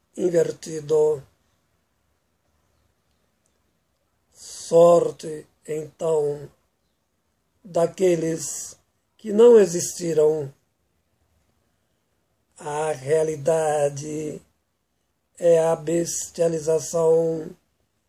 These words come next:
da continuidade. A existência do mesmo caminho.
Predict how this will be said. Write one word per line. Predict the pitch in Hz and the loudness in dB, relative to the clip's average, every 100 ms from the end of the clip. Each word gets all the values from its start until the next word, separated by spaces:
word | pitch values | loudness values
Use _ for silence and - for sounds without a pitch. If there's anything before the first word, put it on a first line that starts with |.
| _ _ _ _ | _ _ _ _
da | 240 175 170 | -10 -4 -4
continuidade. | 170 180 180 170 165 151 147 135 139 131 139 131 127 - _ _ _ _ _ _ _ _ _ _ _ _ _ _ _ _ _ _ _ _ _ _ _ _ _ _ | -4 -4 -4 -4 -6 -6 -4 -4 -4 -4 -4 -6 -6 -14 _ _ _ _ _ _ _ _ _ _ _ _ _ _ _ _ _ _ _ _ _ _ _ _ _ _
A | 208 214 | -2 4
existência | 226 208 185 180 - - - - 220 202 190 - - 196 190 190 _ _ _ _ _ _ _ | 6 6 2 -6 -8 -12 -6 2 4 4 2 -6 -6 -4 -4 -8 _ _ _ _ _ _ _
do | 233 240 | -8 2
mesmo | 226 302 269 226 | 6 6 6 0
caminho. | - 208 190 185 180 180 175 175 | 2 2 4 2 4 4 4 2